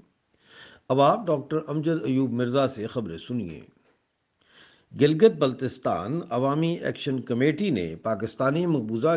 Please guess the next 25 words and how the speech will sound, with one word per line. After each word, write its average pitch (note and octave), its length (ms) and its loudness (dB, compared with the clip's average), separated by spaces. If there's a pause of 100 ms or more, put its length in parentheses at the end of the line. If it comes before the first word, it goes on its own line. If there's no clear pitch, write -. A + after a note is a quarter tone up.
गिलगित A2+ 340 -2
बल्तिस्तान A#2+ 680 0
को D3 200 0
पाकिस्तान B2+ 600 0
का B2 160 2 (120)
पांचवां C3+ 360 -2
सूबा A2+ 420 -2
बनाने A2 280 -2
से G#2+ 160 -6
मुताल्लिक F#2 680 -4
इलाके A#2+ 460 0
में G#2+ 240 0
रेफरेंडम B2+ 560 0
बुलाने G2+ 300 2
का G#2+ 140 -8
मुतालबा F#2 460 -6
कर F2+ 160 -14
दिया F2 340 -4
है। E2+ 160 -4 (840)
अवामी G#2 420 2 (120)
एक्शन F#2 380 -8
कमेटी G2+ 540 -2
शुरू B2 360 0 (100)
दिन E3 200 4
से G2+ 280 -2